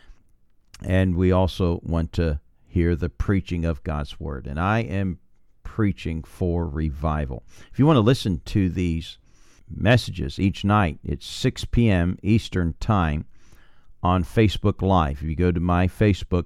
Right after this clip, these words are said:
page, Tom Wallace, you'll find me on there, and, uh, become a friend. It's even made public. It's out there. Drive-in Revival in Western North Carolina.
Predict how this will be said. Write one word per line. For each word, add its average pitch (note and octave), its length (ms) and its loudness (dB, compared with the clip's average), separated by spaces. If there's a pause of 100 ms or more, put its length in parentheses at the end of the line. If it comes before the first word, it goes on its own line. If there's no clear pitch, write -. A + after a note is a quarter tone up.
page, D2+ 440 0
Tom F2+ 320 0
Wallace, E2 500 -2 (560)
you'll D#2 140 -6
find D#2+ 260 -2
me E2 100 0
on E2 240 0
there, F2 380 0
and, E2 580 -2
uh, D#2+ 140 2 (380)
become F2+ 220 0
a F2+ 40 0
friend. F2 340 0
It's E2 160 -6
even F2 180 2
made E2+ 200 0
public. D#2+ 400 0
It's C#2+ 140 -8
out D#2 240 -2
there. D2+ 160 -2
Drive-in F2 1200 0 (100)
Revival D#2+ 680 -2
in D2+ 320 -4 (520)
Western E2+ 640 0
North D2+ 320 -2
Carolina. D2+ 640 -2